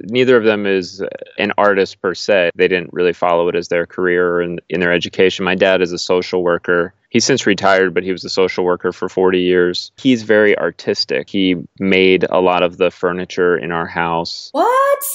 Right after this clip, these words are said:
Speaker 1: Yeah, he's a great woodworker. Whenever I need a shelf, he's the one <laughs> I call.
Speaker 2: You're so lucky.
Speaker 1: <laughs> He would take sculpture classes and photography classes.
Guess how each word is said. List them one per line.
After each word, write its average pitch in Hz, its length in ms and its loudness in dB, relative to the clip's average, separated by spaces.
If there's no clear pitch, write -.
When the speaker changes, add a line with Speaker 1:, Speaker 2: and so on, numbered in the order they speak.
Speaker 1:
Yeah, 120 320 6
he's 98 180 0
a 92 60 -2
great 95 380 2
woodworker. 87 840 -2
Whenever 98 280 2
I 95 80 4
need 92 200 0
a 87 80 0
shelf, 90 420 0
he's 90 200 -8
the 92 80 -4
one 92 140 -2
<laughs> - 120 -2
I 185 80 4
call. - 560 -4
Speaker 2:
You're 415 120 2
so 381 380 2
lucky. 254 600 -2
Speaker 1:
<laughs> - 40 2
He 135 80 2
would 131 120 0
take 123 200 0
sculpture 117 400 -2
classes 104 440 -2
and 98 140 -6
photography 98 520 -4
classes. 90 920 -2